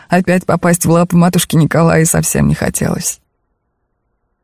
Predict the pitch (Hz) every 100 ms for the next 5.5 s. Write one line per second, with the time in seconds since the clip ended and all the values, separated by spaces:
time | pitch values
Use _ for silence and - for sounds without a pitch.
0 | - 208 190 170 175 165 170 175 180 175
1 | - 175 175 175 190 180 - - 190 180
2 | 165 170 170 165 165 160 160 165 180 -
3 | 165 165 - 175 185 208 - 233 202 208
4 | - - 190 202 196 233 220 180 170 -
5 | 165 160 165 - -